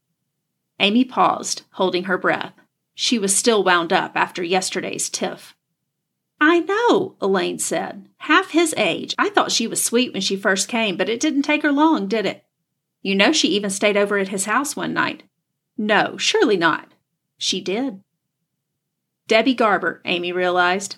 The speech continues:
Charlie's neighbor. She had texted Amy first thing that morning asking if anything was wrong at Charlie's house and letting her know Carol was there. Amy rolled her eyes. Debbie had always loved to use her concern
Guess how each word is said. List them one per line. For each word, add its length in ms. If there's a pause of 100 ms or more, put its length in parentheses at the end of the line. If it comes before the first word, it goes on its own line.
(140)
Charlie's 460
neighbor. 420 (300)
She 240
had 160
texted 460
Amy 280
first 360
thing 200
that 160
morning 380
asking 400
if 120
anything 340
was 260
wrong 300
at 120
Charlie's 440
house 540
and 140
letting 240
her 140
know 260
Carol 420
was 180
there. 400 (880)
Amy 300
rolled 300
her 200
eyes. 480 (240)
Debbie 320
had 200
always 440
loved 300
to 60
use 260
her 280
concern 720